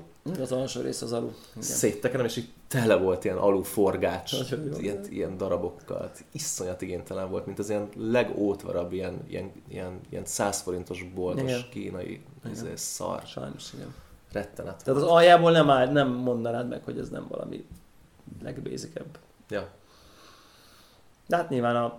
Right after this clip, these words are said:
Speaker 1: második, felsőt fel itt fizeted meg, igen. Ö, ennek
Speaker 2: De én
Speaker 1: a cuccnak
Speaker 2: régóta akartam egy ilyen kotyászt, én az, őket így követem Instán.
Speaker 1: Tényleg?
Speaker 2: Aha.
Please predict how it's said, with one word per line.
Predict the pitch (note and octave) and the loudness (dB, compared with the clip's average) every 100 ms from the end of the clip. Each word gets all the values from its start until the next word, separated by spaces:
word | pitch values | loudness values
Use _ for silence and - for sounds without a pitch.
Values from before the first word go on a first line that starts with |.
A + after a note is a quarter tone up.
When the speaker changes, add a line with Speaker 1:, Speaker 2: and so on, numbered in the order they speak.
| - | -10
Speaker 1:
második, | A#2 A2 A#2+ - - | -10 -8 -8 -10 -2
felsőt | B2+ A#2+ A#2 | -2 0 -4
fel | B2 | -4
itt | B2 - | -6 -6
fizeted | C3 - - | -10 -10 -10
meg, | - - | -12 -14
igen. | - - - _ _ _ _ _ - - - - _ - - _ - _ _ | -16 -16 -20 _ _ _ _ _ -20 -20 -20 -20 _ -20 -20 _ -20 _ _
Ö, | B2 A2+ | -4 -2
ennek | A2+ - | -2 2
Speaker 2:
De | B2 | 6
én | |
Speaker 1:
a | C#3+ | 6
cuccnak | B2 E3 | 6 4
Speaker 2:
régóta | B2 | 4
akartam | F#2 G2 F#2 F2+ | 2 0 -2 -4
egy | F#2 | -6
ilyen | F#2 F2+ | -6 -6
kotyászt, | F#2 - F#2+ F2 G2 | -6 -6 -6 -6 -4
én | |
az, | G2+ G#2 | -2 -2
őket | - G2+ A2 G#2 A#2+ | -2 -2 -2 -4 -6
így | A#2+ | 0
követem | C#3+ - G2 | 0 0 -2
Instán. | F#2 F2 - - - - - - | -6 -10 -12 -12 -12 -16 -16 2
Speaker 1:
Tényleg? | B2+ B2 D#3+ C3 | 6 6 6 4
Speaker 2:
Aha. | A#2+ C#3 E3 | 2 -2 -6